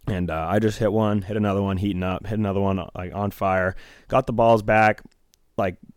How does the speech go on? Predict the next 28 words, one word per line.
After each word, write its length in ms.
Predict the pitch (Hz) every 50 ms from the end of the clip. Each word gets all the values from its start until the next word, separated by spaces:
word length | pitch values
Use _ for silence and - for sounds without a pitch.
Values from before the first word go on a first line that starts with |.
| _ - -
a 40 | -
couple 240 | - 151 156 147
rounds 280 | 139 135 131 131 127 120
go 140 | 123 117 110
by, 320 | 107 104 104 104 104 101
I 60 | 98
hit 120 | 101 110 110
another 280 | 104 101 101 95 98
one. 240 | 98 101 101 101 101
We're 80 | 107 117
down 240 | 139 147 147 147 135
to, 60 | 127
like, 200 | 120 113 101 -
two, 340 | - - 131 117 113 113 107
three 240 | - - 117 110
cups. 400 | 101 - 107 104 104 104 - - - - - - - _ -
I 120 | - 120
hit 160 | 135 147 -
the 60 | - 120
back 280 | 107 107 110 113 -
cup 280 | - - 113 113 - -
when 100 | 113 107
we 80 | 107
got 160 | 104 107 104 -
the 80 | 104
stoplight, 640 | - - - 110 104 107 - 110 107 104 101 95 87
and 120 | 107 107
then 220 | 104 104 98 95